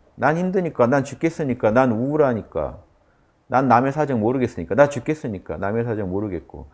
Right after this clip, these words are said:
남들이 나한테 맞춰야지. 이러고 사실 거냐고요. 학당 공부를 헛하신 게 아니라면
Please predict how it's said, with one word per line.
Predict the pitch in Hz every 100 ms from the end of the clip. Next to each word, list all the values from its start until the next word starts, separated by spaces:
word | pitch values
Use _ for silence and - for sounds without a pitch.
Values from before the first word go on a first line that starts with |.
| _ _
남들이 | 113 120 151 151
나한테 | 113 110 117
맞춰야지. | 98 90 - 120 82 71 - _ _ -
이러고 | 110 123 113
사실 | 120 120 -
거냐고요. | - 85 78 78 - _ _ _ _ _ _ _ _
학당 | - - 170
공부를 | 156 135 110 101 107
헛하신 | 156 165 151 127
게 | 104
아니라면 | 87 95 85 80 80 104